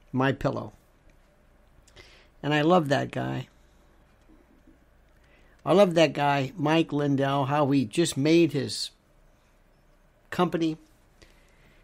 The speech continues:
built it up. People loved it. My favorite MyPillow thing, you're gonna, you're gonna go crazy if I tell you this, is a little, not a bolster, but a little tiny pillow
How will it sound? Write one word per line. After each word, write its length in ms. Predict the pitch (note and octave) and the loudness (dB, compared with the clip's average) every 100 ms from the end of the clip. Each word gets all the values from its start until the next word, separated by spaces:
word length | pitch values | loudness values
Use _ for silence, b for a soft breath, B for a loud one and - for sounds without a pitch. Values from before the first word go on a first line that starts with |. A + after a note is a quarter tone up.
| b _ A2 | b _ 0
built 280 | E3 G3+ F#3+ | 4 4 2
it 100 | F3 | 0
up. 340 | F3 - - | -2 -6 -8
People 340 | - F#3 C#3 A#2+ | -6 -4 -6 -6
loved 380 | C#3 F3+ D#3 | -4 -4 -2
it. 180 | - - - b b b b _ _ _ _ _ _ _ _ _ _ _ _ _ - _ - B B B - | -2 -2 -14 b b b b _ _ _ _ _ _ _ _ _ _ _ _ _ -20 _ -20 B B B 0
My 160 | E3 | 2
favorite 360 | - A3+ A3 F#3 | 4 4 6 4
MyPillow 640 | F3+ F#3 - F#3 E3+ D#3 | 4 4 4 6 6 4
thing, 420 | - E3+ F3+ F#3+ - | 2 2 2 -2 -6
you're 300 | C3 - C#3+ | -12 -8 -2
gonna, 180 | D3 F#3 | 2 4
you're 160 | E3 E3 | 4 4
gonna 160 | G3 | 4
go 120 | G3+ | 2
crazy 440 | G3+ A3+ E3+ B2+ - - _ - | 0 0 0 -2 -10 -16 _ -14
if 100 | - | -12
I 80 | |
tell 160 | C3 C#3+ | -8 -8
you 60 | A#2 | -8
this, 200 | A2+ - - | -12 -12 -4
is 140 | C3+ | 0
a 60 | C#3 | 2
little, 340 | E3+ F#3+ F3 - - | 2 2 0 -8 -8
not 240 | D#3+ B3 | -4 0
a 60 | D#3+ | -2
bolster, 480 | A#2+ C3 D3 - | 0 -2 -2 -6
but 100 | A2+ | -8
a 20 | B2 | -2
little 160 | E3 | -2
tiny 380 | - E3 D3+ C3 | -2 0 2 0
pillow 460 | - A#2 G#2 F#2 | 0 -4 -4 -10